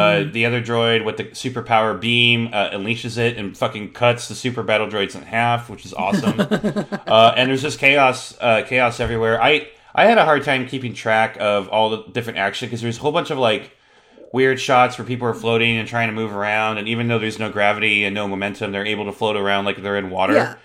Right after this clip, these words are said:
Speaker 2: And I,
Speaker 1: Like,
Speaker 2: and that
Speaker 1: whack
Speaker 2: was,
Speaker 1: was like doggy paddling.
Speaker 2: Yeah, and that was distracting to me. I was like, "That
Speaker 1: That
Speaker 2: does,
Speaker 1: was
Speaker 2: that's
Speaker 1: weird.
Speaker 2: not how it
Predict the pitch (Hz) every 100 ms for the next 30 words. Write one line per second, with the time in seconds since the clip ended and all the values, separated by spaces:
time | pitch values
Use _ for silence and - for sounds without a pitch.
0 | _ _ - 220 220 214 120 127 196 233
1 | 233 214 202 196 190 180 180 202 202 208
2 | 226 240 254 131 131 120 120 127 139 131
3 | 117 127 110 - 98 98 95 95 98 101
4 | 98 120 254 240 175 170 165 127 113 113
5 | 104